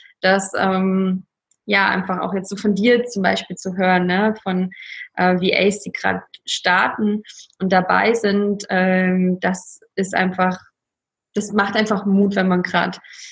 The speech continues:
mitten dabei ist oder, ähm, auch schon länger dabei ist und sich denkt, „Hm, vielleicht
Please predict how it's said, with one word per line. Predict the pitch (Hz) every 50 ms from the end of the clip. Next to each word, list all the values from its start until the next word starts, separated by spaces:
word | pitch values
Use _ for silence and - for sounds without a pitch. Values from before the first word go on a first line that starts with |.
| - - _ - - - - _ -
mitten | 202 208 214 208 214 202
dabei | 190 185 180 180 170 175 180 185
ist | - - 175 175 175 175 175 -
oder, | - 180 175 175 175 170 170 170 170 170
ähm, | 175 170 165 170
auch | - 202 196
schon | - - 214 196
länger | 196 214 247 254 240
dabei | 226 196 - 196 196 202 208 208
ist | 202 202 -
und | - 185 180 180 -
sich | 185 - -
denkt, | - 185 190 185 185 - -
„Hm, | 196 214 226 226 226 233 - - - - - - - _ _ -
vielleicht | - 180 185 190 196 196 - - - -